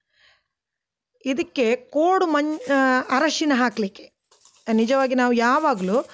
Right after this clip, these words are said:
ಉಪ್ಪಿನಕಾಯಿ ಹಾಕು, ಮಾಡುವಾಗ ಕೋಡು ಮಂಜಲ್, ಇದು ಅರಶಿನ ಹಾಕ್ಬೇಕು. ನನ್ಗೆ ಒಂದು ಊರಿಂದೆ ಇಲ್ಲಿ ಕೋಡು ಅರಶಿನದ್ದು ಪುಡಿ ಮಾಡಿದ್ದು ಸಿಕ್ಕಿದೆ. ಕೋಡು ಮಂಜೋಲೆ ಪಾಡೋ ನೋಡ್ ನಮ್ಮ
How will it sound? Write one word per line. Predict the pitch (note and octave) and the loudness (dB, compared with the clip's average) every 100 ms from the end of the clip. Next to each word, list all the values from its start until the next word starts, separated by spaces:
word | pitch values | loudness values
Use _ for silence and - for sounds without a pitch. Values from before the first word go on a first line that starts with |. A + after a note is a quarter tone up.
| - - A#3+ | -20 -10 -8
ಉಪ್ಪಿನಕಾಯಿ | G#3+ D#4+ D#4 C4+ | -4 -4 0 0
ಹಾಕು, | A#3 A#3+ A#3 B3 | 2 0 -4 -2
ಮಾಡುವಾಗ | A#3+ A#3 A#3+ G#3 F#3 C#4+ - _ - | 2 2 2 0 0 -2 -4 _ -4
ಕೋಡು | C#4 D#4+ | 0 0
ಮಂಜಲ್, | D4 C4 B3 A#3 A#3+ - B3 | 2 2 2 0 -2 -4 -2
ಇದು | A#3+ A3+ A3+ A3 | 0 2 2 2
ಅರಶಿನ | A3 A#3 D4+ - C#4 B3 | 0 0 0 -2 0 0
ಹಾಕ್ಬೇಕು. | A3+ C#4 B3+ G#3 - A3 C#4+ - - - - - | 0 -2 0 -4 -4 -6 -8 -8 -18 -20 -20 -4
ನನ್ಗೆ | A3 A#3 C4 C4+ C4+ - - | 0 2 2 2 0 -2 -4
ಒಂದು | A#3+ B3 | 0 0
ಊರಿಂದೆ | A#3+ A3+ C#4 C#4 C4 B3 A#3 | 0 0 0 2 2 2 2
ಇಲ್ಲಿ | G3+ F3 G#3+ | 0 0 -2
ಕೋಡು | C#4+ - A#3 A#3+ A#3+ A#3 | -2 -2 2 2 2 2
ಅರಶಿನದ್ದು | A3+ G#3+ G#3 A3+ G#3+ G3 | 2 0 -2 -2 -2 -2
ಪುಡಿ | A3+ A#3 A#3+ | -4 0 2
ಮಾಡಿದ್ದು | B3+ A#3 G#3 A3+ D#4 | 2 2 0 -2 -2
ಸಿಕ್ಕಿದೆ. | F4+ - G#3+ B3+ - _ _ _ _ - - - - _ _ _ | -4 -4 -6 -6 -12 _ _ _ _ -20 -20 -20 -20 _ _ _
ಕೋಡು | A3+ B3+ D4 | 0 0 2
ಮಂಜೋಲೆ | C#4+ C#4 C#4 C#4+ | 0 2 0 0
ಪಾಡೋ | D4 D4 C#4 | 0 2 2
ನೋಡ್ | G3 F#3 | 0 0
ನಮ್ಮ | F#3 | 0